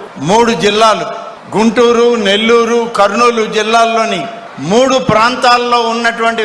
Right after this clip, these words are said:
వెనుకబడిన ప్రాంతాలన్నింటినీ సమకూర్చి, దశాబ్దాల క్రితం ప్రకాశం జిల్లాగా దీన్ని ఏర్పాటు చేయడం జరిగింది. కానీ అన్ని ప్రాంతాలు కూడా ఈ ప్రకాశం జిల్లాలో నాటి నుంచి నేటి వరకు కూడా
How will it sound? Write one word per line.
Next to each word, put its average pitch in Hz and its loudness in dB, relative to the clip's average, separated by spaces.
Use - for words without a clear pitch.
వెనుకబడిన 240 0
ప్రాంతాలన్నింటినీ 220 0
సమకూర్చి, 226 -4
దశాబ్దాల 254 2
క్రితం 247 -2
ప్రకాశం 226 -2
జిల్లాగా 214 0
దీన్ని 196 -4
ఏర్పాటు 190 -4
చేయడం 175 -2
జరిగింది. 160 -4
కానీ 240 2
అన్ని 262 -2
ప్రాంతాలు 262 0
కూడా 254 2
ఈ 240 -2
ప్రకాశం 240 -2
జిల్లాలో 226 0
నాటి 262 2
నుంచి 269 -4
నేటి 247 -2
వరకు 254 0
కూడా 202 2